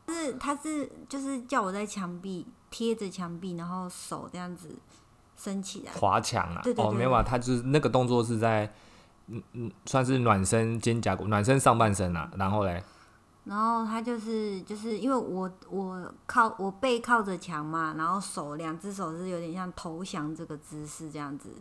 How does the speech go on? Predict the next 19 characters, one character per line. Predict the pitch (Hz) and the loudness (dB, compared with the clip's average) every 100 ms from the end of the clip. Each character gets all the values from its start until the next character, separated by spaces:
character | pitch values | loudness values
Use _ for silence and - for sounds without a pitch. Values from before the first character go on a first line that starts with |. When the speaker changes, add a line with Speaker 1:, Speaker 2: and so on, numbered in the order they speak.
| - | -14
Speaker 1:
贴 | - 160 | -10 -8
着 | 151 151 | -8 -10
墙 | 160 143 143 | -8 -8 -6
壁， | 156 | -6
然 | 135 | -6
后 | 135 | -6
往 | 135 - | -8 -12
上 | - - - 175 | -12 -8 -8 -10
滑 | - - - | -14 -12 -12
这 | - | -12
样。 | - - - - - - - | -14 -18 -20 -20 -20 -20 -8
然 | 190 | -4
后 | 196 | 0
他 | 208 214 | 0 0
就 | 220 | -4
是 | 208 214 | -4 -4
有 | 175 175 | -4 -4
点 | 170 151 | -6 -6
要， | 160 165 | -2 -2